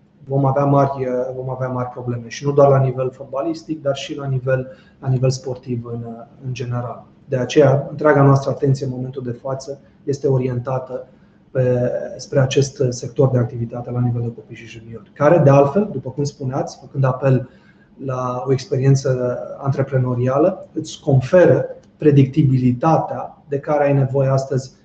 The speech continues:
în acest, în, în fotbal.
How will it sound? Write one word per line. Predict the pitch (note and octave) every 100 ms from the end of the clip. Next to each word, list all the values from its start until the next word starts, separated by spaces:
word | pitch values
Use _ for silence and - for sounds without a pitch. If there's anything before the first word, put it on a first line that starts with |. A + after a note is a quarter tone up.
| _
în | D3 C3
acest, | B2+ - B2+ - - - C#3+
în, | C3 B2+ B2 B2+ - D#3
în | D3+ C3+
fotbal. | C#3+ C#3 C#3+ F3+ - -